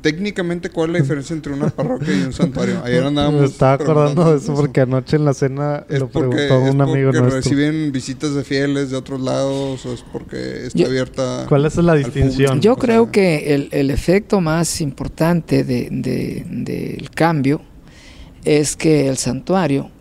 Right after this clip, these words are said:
Speaker 3: prácticamente, este, se borran las, los límites territoriales.
Speaker 2: Ah, ya.
Speaker 3: Todas las parroquias tienen un límite territorial.
Speaker 1: Ajá.
Speaker 3: Entonces el santuario abre, abre los límites, ah,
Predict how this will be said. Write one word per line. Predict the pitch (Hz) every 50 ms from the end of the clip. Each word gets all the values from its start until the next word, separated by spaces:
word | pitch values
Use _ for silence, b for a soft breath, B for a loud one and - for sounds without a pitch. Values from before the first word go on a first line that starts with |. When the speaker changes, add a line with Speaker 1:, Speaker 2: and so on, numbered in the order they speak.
| - -
Speaker 3:
prácticamente, | 139 139 143 - - 170 - 156 147 147 151 147 147 143 - 147 147 143 135
este, | 123 - - - - 131 127 127 127
se | - - - 131
borran | 127 131 139 151 147 143 131
las, | 127 127 127 - - - - - - -
los | 135 135 131
límites | 139 160 170 165 151 135 - - 135 117 - - - -
territoriales. | 139 127 127 127 123 - 127 123 139 139 127 127 139 151
Speaker 2:
Ah, | 156 156 151 139 120 113
ya. | 113 120 127 131 123 -
Speaker 3:
Todas | - 143 156 160
las | 180 180 - -
parroquias | - 165 170 175 170 170 175 165 160
tienen | - 156 147 156 156 147 143
un | 143 139
límite | 135 131 131 131 - - - -
territorial. | - 135 139 131 - - - - 160 175 175 156 135 -
Speaker 1:
Ajá. | 131 123 107 120 131 139 B B B 113 123 131 135 131 131 B B -
Speaker 3:
Entonces | - - 143 143
el | 156 147
santuario | - - 156 160 - 160 156 160 156 156 156 - - -
abre, | 135 135 139 139 139 139 139 139 - -
abre | 127 127 131 135 135 139
los | 135 135 131 127 127
límites, | 131 135 135 135 131 135 - 135 135 - - - - -
ah, | 135 131 127 123 - 110